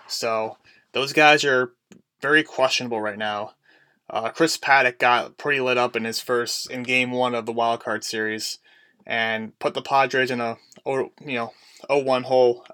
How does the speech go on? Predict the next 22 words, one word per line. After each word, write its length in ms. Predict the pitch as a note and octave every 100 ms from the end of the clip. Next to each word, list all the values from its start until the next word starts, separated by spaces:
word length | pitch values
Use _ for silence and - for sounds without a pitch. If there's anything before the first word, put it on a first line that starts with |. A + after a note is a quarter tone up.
| -
against 280 | B2 A#2+ -
the 100 | -
Cardinals, 380 | A#2 A#2 A#2+
but 300 | - A#2 A2 - - - _ _ -
they 100 | B2+
slugged 340 | - C#3+ D3
their 100 | D3
ways 260 | C3+ C3+ B2
back. 200 | A#2+ A2
They're, 180 | C3+ C3+
they're, 180 | B2+ -
they 140 | C#3
slugged 280 | B2+ D3 C#3+
their 100 | C#3+
ways 240 | C3 B2+ -
back 380 | A#2 B2 B2
in 400 | B2 A#2 A2+ A#2
games 340 | B2 A#2+ A2+ -
two 140 | A#2+
and 140 | A2 A2
three. 440 | A#2+ B2 B2 B2 _ _ _ _ -
Tatis, 880 | - B2+ B2 C#3 C#3 C3 - -